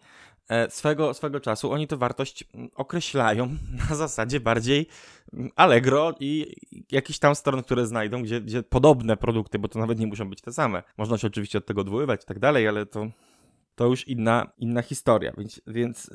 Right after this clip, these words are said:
y, coś, co kosztuje, mm, u Chińczyka, załóżmy, piętnaście złotych, mm, zamawiamy tego dużo, przyjeżdża to kontenerem do Polski, firma, czyli na przykład albo agencja, która otwiera sobie taki sklep dla youtuberów, albo hurtownia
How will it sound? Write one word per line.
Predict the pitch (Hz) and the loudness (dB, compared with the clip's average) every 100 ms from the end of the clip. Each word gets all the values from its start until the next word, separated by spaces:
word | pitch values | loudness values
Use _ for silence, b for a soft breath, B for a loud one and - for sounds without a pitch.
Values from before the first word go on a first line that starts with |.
| 117 | -6
y, | 110 | -2
coś, | - 185 | 0 0
co | - | 0
kosztuje, | 139 - 139 127 117 127 - - | -6 -6 -2 2 2 -2 -12 -18
mm, | 110 107 110 - | -12 -10 -10 -12
u | |
Chińczyka, | - 113 147 - 95 - - | -12 -8 -8 -4 -4 -4 -12
załóżmy, | - 107 127 - 90 - | -4 -2 -2 -8 -18 -10
piętnaście | 120 123 113 107 | -6 -4 -4 -4
złotych, | 95 - 139 220 - b b b b _ _ _ | -6 -2 0 0 -4 b b b b _ _ _
mm, | - 104 | -12 -8
zamawiamy | 104 127 135 135 117 | -4 -2 0 0 0
tego | 110 | -2
dużo, | 110 101 107 156 - | -4 -2 -2 -2 -6
przyjeżdża | - 120 107 | -2 -2 -2
to | 98 | -6
kontenerem | - 101 101 104 107 98 | -8 -8 -4 -2 -4 -4
do | |
Polski, | 92 90 90 - 107 135 160 | -6 -8 -8 -14 -12 -10 -10
firma, | - 156 147 107 90 | -8 -2 0 0 -2
czyli | - 98 101 | -4 -6 -6
na | |
przykład | 95 - - | -6 -8 0
albo | 107 139 135 110 - b b b | 2 4 6 4 0 b b b
agencja, | 113 113 127 113 101 | -2 0 0 0 -2
która | - 104 | 0 -2
otwiera | 101 113 101 | 0 -2 -2
sobie | 98 98 | -2 -6
taki | 95 - | -6 -8
sklep | 104 98 104 - - | -6 2 2 0 -12
dla | 107 101 | 0 2
youtuberów, | 98 - 95 95 139 - | 2 -2 -2 0 0 -2
albo | 110 131 113 95 - - - | 2 4 2 -4 -10 -12 -8
hurtownia | 131 131 117 98 101 135 | -6 0 0 2 2 0